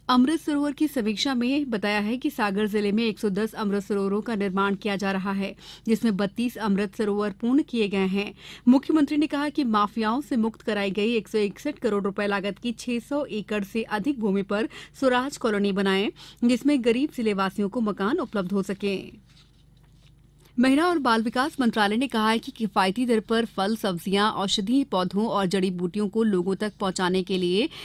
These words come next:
देश भर में पोषण वाटिकाएं या पोषक उद्यान बनाए जा रहे हैं। अभी तक चार लाख सैंतीस हजार आंगनबाड़ी केंद्रों ने पोषण वाटिकाएं बनाई हैं। इसके अलावा छह राज्यों के चुनिंदा जिलों में अब तक एक लाख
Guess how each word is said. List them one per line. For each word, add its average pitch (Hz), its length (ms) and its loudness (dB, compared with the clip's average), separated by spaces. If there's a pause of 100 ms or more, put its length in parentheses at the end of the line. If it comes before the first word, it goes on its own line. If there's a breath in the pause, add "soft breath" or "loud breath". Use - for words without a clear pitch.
(180 loud breath)
देश 247 340 4
भर 247 100 2
में 247 200 2
पोषण 214 360 0
वाटिकाएं 190 580 2
या 226 100 0
पोषक 226 420 -2
उद्यान 185 380 0
बनाए 185 280 2
जा 190 140 0
रहे 185 240 0
हैं। 185 240 -2 (300 loud breath)
अभी 247 260 2
तक 269 220 -4 (100)
चार 196 260 2
लाख 202 300 0
सैंतीस 254 400 -6
हजार 190 240 0
आंगनबाड़ी 185 460 0
केंद्रों 185 360 -2
ने 196 200 2 (100)
पोषण 247 320 0
वाटिकाएं 180 500 0
बनाई 180 280 2
हैं। 214 220 0 (300 loud breath)
इसके 269 260 -2
अलावा 285 300 -2
छह 254 220 -4
राज्यों 254 360 -2
के 262 140 -4
चुनिंदा 220 440 0
जिलों 202 280 0
में 226 140 0
अब 214 220 -2
तक 202 180 -2 (100)
एक 254 260 -6
लाख 190 260 2